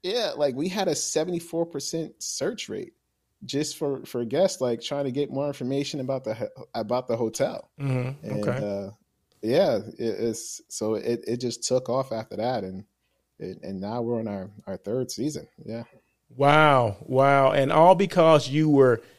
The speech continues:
Speaker 2: shopping the area because you wanted to know your competition and what they were doing, right?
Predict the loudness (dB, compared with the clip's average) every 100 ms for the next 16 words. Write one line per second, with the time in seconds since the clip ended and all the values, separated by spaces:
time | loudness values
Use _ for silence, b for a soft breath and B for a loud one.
0 | b 0 4 8 8 8 6 6 6 8
1 | 8 6 6 6 6 6 6 4 4 4
2 | 6 6 8 8 6 4 0 b b b
3 | 2 4 4 2 2 2 2 2 0 -2
4 | -2 -2 0 0 0 0 0 -2 -6 2
5 | 4 4